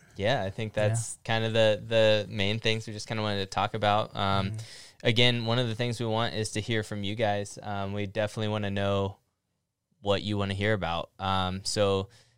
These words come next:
Speaker 1: put some, put some comments in here. Um, let us know what you think. Let us know if this is something you're excited about. Danton, please be nice.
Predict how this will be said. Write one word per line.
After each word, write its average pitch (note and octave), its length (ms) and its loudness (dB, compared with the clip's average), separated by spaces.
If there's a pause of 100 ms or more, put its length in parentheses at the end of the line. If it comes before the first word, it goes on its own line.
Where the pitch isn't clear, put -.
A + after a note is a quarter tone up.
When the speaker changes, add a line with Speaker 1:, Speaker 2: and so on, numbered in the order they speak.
(200)
Speaker 1:
put G#2+ 160 -2
some, G#2 420 0 (240)
put A#2 120 -4
some G#2+ 180 -2
comments G2+ 520 -2
in G#2+ 140 -4
here. G#2 420 -2
Um, F2+ 400 -6
let G2+ 200 -2
us - 140 -6
know G2 180 -2
what G2 140 -2
you G2 120 -6
think. A2 400 -4
Let G2 160 -2
us G2 160 -4
know G2 160 0
if - 100 -4
this G#2+ 160 -6
is G2 120 -6
something G2 280 -4
you're F#2+ 120 0
excited G2 380 0
about. G2+ 340 -2 (520)
Danton, F#2 320 -4
please G#2 200 -6
be G#2 100 -6
nice. G#2 440 -6